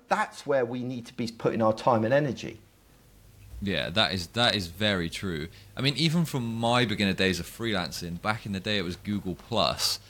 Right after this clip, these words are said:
Speaker 2: And then for
Speaker 1: Yeah.
Speaker 2: us, what we would do is we'd go into these Google Plus communities where it was like, you know, e-commerce communities, and it was just a load of e-commerce owners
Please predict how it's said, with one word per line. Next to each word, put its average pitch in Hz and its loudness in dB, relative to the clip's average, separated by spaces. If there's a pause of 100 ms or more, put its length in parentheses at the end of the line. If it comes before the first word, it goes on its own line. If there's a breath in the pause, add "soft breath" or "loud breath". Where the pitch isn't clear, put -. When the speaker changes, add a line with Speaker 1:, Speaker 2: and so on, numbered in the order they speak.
(340 soft breath)
Speaker 2:
And 104 -6
then 104 -2
for 113 2
Speaker 1:
Yeah. 98 6
Speaker 2:
us, 113 2
what 110 -4
we 117 -2
would 107 -4
do 139 4
is 104 2
we'd 110 -4
go 131 4
into 123 0
these 113 -2
Google 123 4
Plus 113 0
communities 98 -2 (280 soft breath)
where 98 8
it 90 8
was 95 2 (160)
like, 92 2
you 104 0
know, 87 0
e-commerce 120 2
communities, 85 -2
and 90 -4
it 82 -2
was 92 -4
just 120 0
a 110 -2
load 110 6
of 95 -2
e-commerce 104 2
owners 87 0